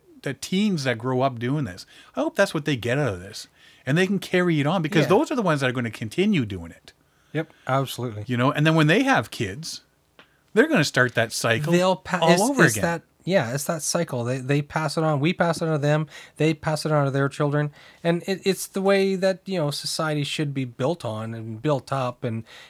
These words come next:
Speaker 2: and improved upon. It's that, that constant circle of life thing.
Speaker 1: Well, when you get to the work ethic, the learning, and the personal growth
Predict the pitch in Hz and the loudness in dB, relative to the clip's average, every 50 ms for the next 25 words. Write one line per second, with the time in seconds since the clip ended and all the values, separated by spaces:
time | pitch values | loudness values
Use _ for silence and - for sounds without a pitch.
0 | - _ 139 135 135 131 117 - - - 180 202 156 123 107 - - 107 104 104 | -10 _ -2 -2 0 -2 -2 -2 -2 -2 -2 -2 -2 -6 -8 -8 -8 -8 -6 -6
1 | 113 123 120 - - - - 143 135 127 147 147 139 143 _ _ _ _ _ _ | -8 -8 -6 -6 -6 -6 -6 -8 -6 -2 -2 -2 -4 -6 _ _ _ _ _ _
2 | 165 147 120 - - - - 170 175 170 156 - - 170 156 147 143 - - - | -12 -12 -12 -10 -8 -4 0 2 2 2 0 0 -2 0 0 0 -2 -6 -8 -8
3 | - - 156 147 147 - 139 127 117 107 110 104 110 123 139 143 - _ - 104 | -4 -4 -4 -4 -4 -6 -6 -6 -6 -8 -8 -6 -4 -4 -4 -4 -8 _ -16 -14
4 | 104 104 113 127 - _ - - _ _ 185 202 208 208 202 202 240 220 - 196 | -14 -14 -16 -18 -20 _ -20 -20 _ _ 4 4 4 4 2 0 0 -2 0 0
5 | 180 156 139 139 151 156 151 - 151 147 - 160 151 - - 113 117 123 131 135 | 2 2 2 2 2 2 2 0 -2 -2 -2 -4 -6 -6 -6 -4 0 2 4 4
6 | 139 135 131 120 110 104 - - 135 131 127 - 139 127 117 107 98 101 104 104 | 4 4 2 0 -2 -4 -6 -2 0 0 0 0 -2 -2 -2 -2 -4 -4 -2 -2
7 | 123 147 - - - - | -2 -4 -6 -12 -18 -20